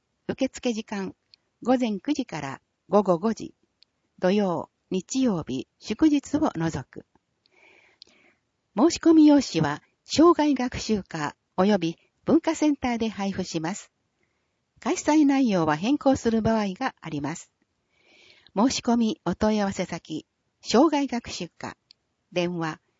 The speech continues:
四三七三三二。学級案内。家庭教育学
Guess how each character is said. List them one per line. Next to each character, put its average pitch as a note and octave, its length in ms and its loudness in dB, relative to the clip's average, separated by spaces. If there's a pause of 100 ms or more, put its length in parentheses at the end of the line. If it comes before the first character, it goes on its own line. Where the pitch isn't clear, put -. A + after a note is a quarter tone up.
(220)
四 B3+ 240 4
三 A#3+ 400 -4 (300)
七 A#3+ 300 0
三 C4 280 -2
三 A3+ 360 -4
二。 D#3 240 -4 (2250)
学 G#3+ 180 -4 (120)
級 D#4+ 340 6
案 A#3 240 0
内。 C3 260 -4 (1600)
家 G#3+ 180 -8
庭 E4+ 180 4
教 D4 200 4
育 D4 200 2
学 C4 200 -4